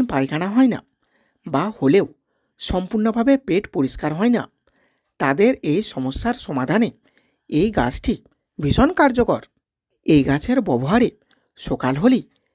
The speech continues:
পেট সম্পূর্ণ পরিষ্কার হয়ে যাবে। তার জন্য রাত্রে শোবার আগে এই গাছের পাতা থেতো করে এক চামচ রস বের করে খেয়ে নেবেন।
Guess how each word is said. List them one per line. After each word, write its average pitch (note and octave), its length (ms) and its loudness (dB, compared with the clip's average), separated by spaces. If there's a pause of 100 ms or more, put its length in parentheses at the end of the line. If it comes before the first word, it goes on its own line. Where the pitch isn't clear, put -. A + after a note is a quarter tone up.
(160)
পেট A#3+ 220 2
সম্পূর্ণ E3 540 -4
পরিষ্কার C#4+ 460 2
হয়ে B3+ 220 4
যাবে। F3+ 160 0 (1400)
তার C#3 220 2
জন্য G#3 260 2 (540)
রাত্রে C#3+ 560 0
শোবার B2+ 360 -4
আগে G3 220 -2 (520)
এই D3 180 6
গাছের F3 340 0
পাতা C3 360 -4
থেতো C#3 300 -6
করে A#3+ 240 2 (520)
এক C#3 220 0
চামচ G#3+ 340 -2
রস D#3 280 2
বের C3 180 0
করে A#3 180 4
খেয়ে C#4 320 2
নেবেন। A#3 220 2